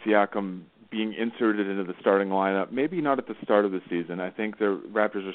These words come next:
still gonna roll with Serge Ibaka. They're still, they're certainly p-, paying him as a starter, but Siakam definitely has more upside at this stage of his career. He's a lot faster.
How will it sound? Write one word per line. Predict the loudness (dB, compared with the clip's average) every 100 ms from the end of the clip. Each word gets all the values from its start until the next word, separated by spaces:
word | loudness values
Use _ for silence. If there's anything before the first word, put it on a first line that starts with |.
| -2
still | -2
gonna | 0 0
roll | 2 2
with | 0 0
Serge | 0 0
Ibaka. | 0 2 2 0 -4 -2
They're | -4 -2
still, | -2
they're | 0 -2 0
certainly | -2 -2
p-, | -12 -16 -16
paying | -8 -6 -6 -6
him | -10 -10 -8
as | -8
a | -8 -2
starter, | 0 2 2 -2 -16 -20 -4 -4
but | 0 4
Siakam | 4 2 -4 -4
definitely | -6 -4 -8 -4
has | -4 -4
more | -6 -4
upside | -6 -2 0 0
at | -2
this | -6 -2
stage | 0 0
of | -4
his | -10 -8
career. | -2 2 4 2
He's | -2 -2
a |
lot | 2 0 0
faster. | 4 4 4 2 2